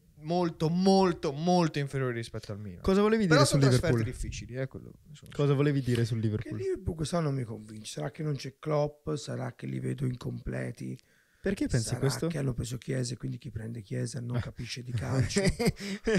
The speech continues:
Speaker 3: Però il Liverpool non lo vedo, ho visto una partita in campionato, l'ultima,
Speaker 2: Eh, no, no, no.
Speaker 3: vedo una squadra non a posto.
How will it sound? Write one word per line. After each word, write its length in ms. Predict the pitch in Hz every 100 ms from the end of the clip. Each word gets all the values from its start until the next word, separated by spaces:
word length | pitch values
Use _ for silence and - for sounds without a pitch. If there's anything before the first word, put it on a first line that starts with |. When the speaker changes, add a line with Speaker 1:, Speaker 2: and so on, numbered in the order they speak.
| -
Speaker 3:
Però 480 | 220 - 220 - 403 - - _
il 180 | 147 147
Liverpool 1040 | 165 202 196 185 - 202 196 185 180 - -
non 280 | 156 160 165
lo 120 | 156
vedo, 640 | 160 175 175 175 180 185 _ _ _ _
ho 60 | -
visto 280 | 160 - 160
una 80 |
partita 320 | 143 143 165 160
in 80 |
campionato, 640 | 139 135 131 139 143 160 139
l'ultima, 600 | 143 175 - 202 208 240 _ -
Speaker 2:
Eh, 300 | 110 101 95 - - _ 92 90 - -
no, 100 | 107
no, 60 | 101
no. 60 | -
Speaker 3:
vedo 240 | 190 185
una 140 | 180
squadra 880 | 151 - 175 190 202 196 190 190 190 - _ _ -
non 240 | 160 175
a 100 | 151 -
posto. 640 | 135 131 - - - -